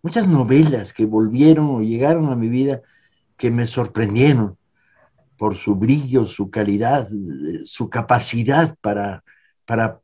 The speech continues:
sacarte de donde estás y llevarte al mundo que te proponen en la novela. Una que me dejó con la boca entreabierta, francamente, es Estrella de la Mañana, del colectivo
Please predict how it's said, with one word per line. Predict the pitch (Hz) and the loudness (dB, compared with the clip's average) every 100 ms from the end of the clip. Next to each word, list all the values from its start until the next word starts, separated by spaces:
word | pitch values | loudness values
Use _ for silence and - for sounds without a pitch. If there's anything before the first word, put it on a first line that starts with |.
| _ | _
sacarte | - - 117 156 156 151 | -8 -4 0 2 2 2
de | 120 | 2
donde | 113 110 107 | 0 0 -2
estás | 98 143 139 113 | 0 -2 -2 -2
y | |
llevarte | 104 110 123 117 | -2 0 -2 -2
al | 110 | -2
mundo | 110 135 127 107 | 0 0 0 -2
que | 107 | -4
te | 101 | -6
proponen | 95 101 107 107 98 95 | -6 -4 -2 -2 -2 -4
en | 92 | -6
la | 90 | -8
novela. | 85 80 78 _ _ _ _ _ _ _ - - - - | -8 -8 -10 _ _ _ _ _ _ _ -20 -20 -18 -2
Una | 247 262 | 2 2
que | - | 4
me | 143 131 | 4 4
dejó | 127 185 | 4 0
con | 170 160 | 0 2
la | 131 | 2
boca | 160 180 | 2 0
entreabierta, | 131 123 107 104 113 151 - | -2 -2 -2 0 -2 -4 -8
francamente, | 135 - 107 160 151 110 107 120 160 160 _ _ _ _ _ _ | -10 -4 -4 -2 -2 -2 -2 -6 -10 -14 _ _ _ _ _ _
es | 151 170 160 | 0 0 2
Estrella | 170 160 - 165 160 160 | 0 0 4 6 8 6
de | 139 123 | 4 0
la | 117 110 107 | -2 -2 -4
Mañana, | 104 117 120 98 95 78 _ _ _ _ _ _ _ _ _ _ _ _ _ | -2 -2 0 -2 -4 -8 _ _ _ _ _ _ _ _ _ _ _ _ _
del | 110 117 107 | -2 0 0
colectivo | 131 127 123 156 156 151 131 123 - | 2 2 4 6 6 6 4 0 -6